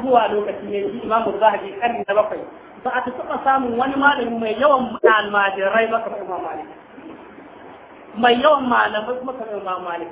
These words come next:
Haka yake. Siyar Alamin Nubala. قال الذهبي: "طلب مالك العلم وهو ابن سبع عشرة سنة."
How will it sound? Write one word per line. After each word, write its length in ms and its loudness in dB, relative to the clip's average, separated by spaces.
Haka 160 -6
yake. 300 -6
Siyar 180 4
Alamin 640 2
Nubala. 340 -6
قال 180 6
الذهبي: 500 2
"طلب 300 4
مالك 300 4
العلم 500 -4
وهو 240 2
ابن 460 0
سبع 320 0
عشرة 580 4
سنة." 180 0